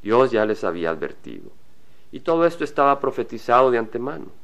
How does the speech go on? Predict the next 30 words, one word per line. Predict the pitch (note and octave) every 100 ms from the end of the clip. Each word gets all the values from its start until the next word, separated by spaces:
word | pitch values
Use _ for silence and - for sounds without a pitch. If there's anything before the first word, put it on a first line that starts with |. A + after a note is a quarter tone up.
| - -
Dios | F2+ A2 G#2+
había | A#2 A#2+
prometido | A#2 A2+ A2 - A#2 A2+ A2
que |
si | G#2+ A2+
el |
pueblo | - A2 A2+
escogido | - G2+ - A#2 A2 G#2+
se | A2
desviaba | G2 F#2 G2+ G2+ G#2+
hacia | G2+ -
el | F2+
pecado, | F#2 - A#2 C#3 C#3+ - - - - -
le | D3+ C3+
enviaría | A2+ G#2 A#2+ A#2+
enemigos | G2+ F#2+ A#2 A#2+ A2
que | - F#2+
lo | F2
destruiría | - - D#2 D2 G#2+ A2+ A2 - - - -
y |
los | G2 F#2
llevaría | B2+ D#2 E2 F#2+ F2+
al | C#2
exilio. | - - A1+ - G#1 - - - - -
Y | G#2
así | - B2+
ocurrió. | G#2+ - D2 G1+ G1+ - - - - - - - - - -
En | D#3
Deuteronomio | C#3 C3 A#2 A2+ B2 B2 A#2
veintiocho | G#2 - A#2 A#2+ B2 C#3+